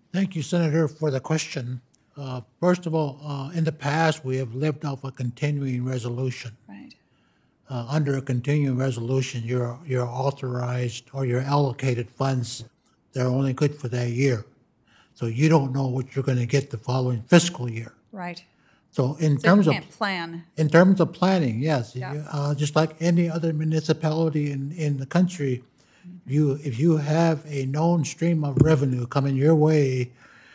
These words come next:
Speaker 1: you can plan for those projects. But you can also plan, you know, to fund your, um, your, uh, employees as well. Um, them not knowing if they're gonna get a raise or not. Uh,
Speaker 2: Mm-hmm.
Speaker 1: and me not being able to give it, you know,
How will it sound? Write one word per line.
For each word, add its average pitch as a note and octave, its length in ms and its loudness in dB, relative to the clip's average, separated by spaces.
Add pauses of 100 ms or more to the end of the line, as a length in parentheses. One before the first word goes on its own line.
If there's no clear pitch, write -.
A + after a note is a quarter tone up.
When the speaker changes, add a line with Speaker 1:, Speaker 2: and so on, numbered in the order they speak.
(240)
Speaker 1:
you C#3+ 120 -2
can C3+ 180 0
plan E3 480 4
for D3+ 120 -8
those C#3+ 180 0
projects. - 800 0 (460)
But D#3+ 160 -2
you - 60 -2
can F3 140 2
also F#3+ 480 4
plan, D3+ 580 -4
you D#3 100 -2
know, C#3+ 340 -2
to - 80 -4
fund D#3 360 2
your, C#3 280 0
um, C3 420 -8 (120)
your, C3+ 280 -2
uh, B2 220 -6 (140)
employees D#3+ 580 0
as A2+ 180 -6
well. D3+ 360 0 (880)
Um, C#3 360 -2
them E3 320 4
not D#3 300 0
knowing D#3 320 2
if C#3 100 -4
they're C3+ 140 -2
gonna D3 240 0
get D3 180 4
a C#3 60 0
raise D#3+ 320 2
or B2 120 -2
not. B2+ 260 -10 (220)
Uh, G3+ 40 -6
Speaker 2:
Mm-hmm. F#3 220 -8 (600)
Speaker 1:
and C3+ 160 -2
me E3 200 6
not D3 240 2
being D3+ 180 2
able D3 180 0
to C#3 100 0
give D#3 240 8
it, A#2+ 120 -4
you B2+ 120 -6
know, B2+ 200 -4